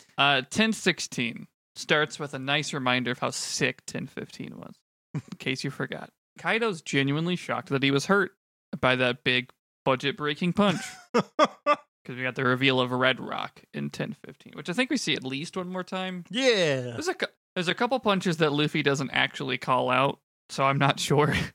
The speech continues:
Speaker 1: if they're Red Rock or Red Hawk or what. Speaking of calling out moves, um, should we talk about the, uh, live action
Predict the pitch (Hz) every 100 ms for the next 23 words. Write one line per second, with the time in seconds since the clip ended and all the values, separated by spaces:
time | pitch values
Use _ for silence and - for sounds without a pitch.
0 | - 170 - 147 143 143 151 156 160 170
1 | 147 143 147 156 151 - 127 127 156 -
2 | _ _ _ - 214 208 - 185 180 170
3 | 165 160 185 135 139 - - _ 139 139
4 | 139 135 156 170 185 202 220 170 131 117
5 | _ - 135 131 127 135 147 156 160 185
6 | 185